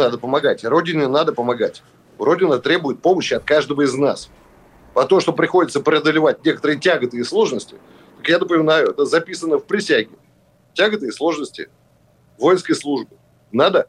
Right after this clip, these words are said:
как-то преодолевать. Ну, естественно, все вместе. Никто не снимает ответственности с армейских командиров и руководителей. Никто не снимает ответственности с руководителей нашей промышленности. Потому что я вас, я вас уверяю, проблема не в ржавых автоматах. Проблема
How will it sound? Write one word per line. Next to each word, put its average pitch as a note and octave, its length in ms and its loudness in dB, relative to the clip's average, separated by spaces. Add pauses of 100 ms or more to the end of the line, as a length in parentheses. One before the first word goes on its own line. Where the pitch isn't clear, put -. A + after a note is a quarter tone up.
(160)
как-то C#3 440 0 (140)
преодолевать. C#3 600 0 (480)
Ну, D#3 180 -2
естественно, E3 440 -2
все D#3+ 180 0
вместе. C#3+ 380 0
Никто A3 280 0
не A3 80 2
снимает D#3 380 2
ответственности A2+ 720 -2 (440)
с B2+ 460 2 (200)
армейских F3 640 0 (420)
командиров C#3+ 580 0 (280)
и C#3 60 4
руководителей. C#3+ 720 -2 (140)
Никто B2 220 -2
не G#3+ 100 2
снимает E3 500 2
ответственности - 640 -2
с - 100 -8
руководителей D#3 480 0
нашей E3+ 260 2
промышленности. D3+ 640 -4
Потому - 200 -10
что D3+ 120 -8
я D#3 80 2
вас, D3 180 0 (200)
я D#3 100 0
вас D3+ 160 -2
уверяю, E3 300 2
проблема B2+ 420 -2
не C3 80 -6
в C3 80 -6
ржавых C3+ 420 0
автоматах. - 540 -4 (460)
Проблема D3 480 0